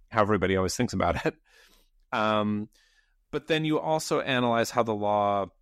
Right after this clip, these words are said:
really dealt a blow to Rozzavite and inhibited his activities or posed a, an important obstacle.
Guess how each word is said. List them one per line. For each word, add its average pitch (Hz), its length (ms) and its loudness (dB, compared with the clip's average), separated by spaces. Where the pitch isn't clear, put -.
really 113 600 -2
dealt 104 300 2
a 110 40 -6
blow 101 240 0
to 95 80 0
Rozzavite 90 540 2
and 95 100 -2
inhibited 92 560 0
his 95 200 -2
activities 90 720 0
or 92 220 -2
posed 107 460 -2
a, 120 160 -4
an 113 160 0
important 98 320 -2
obstacle. - 580 -4